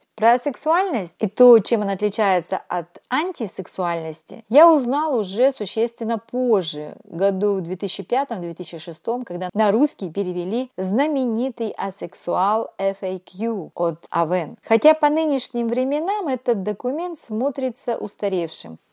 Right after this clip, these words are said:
В мои пятнадцать-шестнадцать он окончательно довершил формирование моей идентичности. Школьный друг, который был первым человеком, кому я сделал такое своеобразное каминг-аут, сильно удивился, когда я сказал ему, что меня абсолютно не интересует секс.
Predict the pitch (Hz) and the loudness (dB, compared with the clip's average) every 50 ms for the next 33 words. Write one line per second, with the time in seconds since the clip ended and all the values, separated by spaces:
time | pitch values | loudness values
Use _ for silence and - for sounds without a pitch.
0 | _ _ - 165 160 170 190 220 240 254 240 - 294 285 - 294 277 254 - 240 | _ _ 2 6 6 8 8 8 8 6 6 6 4 6 6 6 6 6 4 0
1 | 196 - - 214 - - 302 339 349 - 339 - - 330 359 415 403 - 311 311 | -2 0 -2 -4 -2 0 0 0 0 0 -2 -2 -2 -2 -2 -2 -2 -4 -4 -6
2 | 277 - 269 214 208 - 185 175 170 170 160 175 175 165 165 160 165 160 - - | -2 0 0 -2 0 -4 -8 -8 -8 -6 -4 -4 -4 -4 -6 -8 -10 -10 -8 -4
3 | 320 359 359 339 - 220 185 175 180 175 165 165 160 165 208 247 269 254 220 180 | -4 -2 -2 -2 -2 -2 -2 -2 -4 -6 -8 -8 -6 -4 -4 -4 -4 -6 -8 -10
4 | 160 165 _ 190 202 196 202 208 220 - - - 185 170 170 170 160 156 - 175 | -10 -12 _ -4 -2 -2 0 0 0 0 -2 -4 -8 -8 -8 -8 -10 -8 -10 -10
5 | 151 - - 160 151 143 - - - - 139 170 156 151 - - - - - - | -10 -10 -10 -12 -12 -12 -14 -14 -14 -14 -12 -12 -14 -16 -16 -16 0 2 2 4
6 | 202 202 285 254 262 339 359 359 - 208 196 - 254 233 208 208 196 190 226 233 | 4 2 0 0 0 0 0 0 -2 -4 -4 0 0 0 0 0 0 -2 -2 -2
7 | 220 185 - 214 208 202 196 - - 226 226 226 220 190 175 - 185 185 196 185 | -2 -2 -2 -2 -2 -2 -4 -6 -4 -4 -4 -2 -2 -6 -6 -6 -6 -6 -6 -6
8 | 180 175 165 170 185 180 170 156 165 156 - - 175 175 170 165 165 165 165 165 | -6 -6 -6 -6 -4 -4 -4 -6 -8 -10 -10 -8 -6 -6 -6 -6 -8 -10 -10 -12
9 | 160 - - - 190 208 202 202 190 185 196 190 180 175 156 165 170 165 156 - | -14 -16 -10 -6 -4 -2 -2 -2 -2 0 0 0 0 -2 -4 -8 -10 -10 -10 -10
10 | 170 160 160 160 160 160 - 269 339 370 330 240 185 - - - 262 294 311 302 | -8 -8 -8 -10 -6 -4 -2 -2 0 0 -2 -2 -4 -4 -6 -6 -6 -4 -4 -6
11 | 294 285 285 277 - 226 233 240 226 254 262 262 247 240 240 240 226 202 175 160 | -6 -6 -8 -10 -10 -8 -6 -6 -4 -4 -6 -4 -4 -4 -4 -2 -2 -2 -4 -6
12 | - - - - - - - - _ - 180 175 180 208 220 208 202 185 - - | -8 -14 -16 -16 -16 -16 -16 -20 _ -6 -4 0 2 4 4 4 4 2 0 -2
13 | 196 180 185 233 262 285 285 247 208 202 220 226 - - 196 185 185 185 180 165 | -6 -2 0 2 2 2 2 0 -2 -4 -4 -6 -6 -6 -6 -6 -6 -6 -8 -8
14 | 160 - - 180 185 226 269 - 339 285 254 208 180 - 175 175 170 - - 202 | -10 -8 -6 -4 -4 -2 -4 -4 -4 -4 -4 -4 -4 -6 -6 -8 -8 -6 -6 -6
15 | 196 185 - - 180 170 156 156 - - - | -6 -8 -10 -10 -10 -8 -8 -10 -12 -18 -20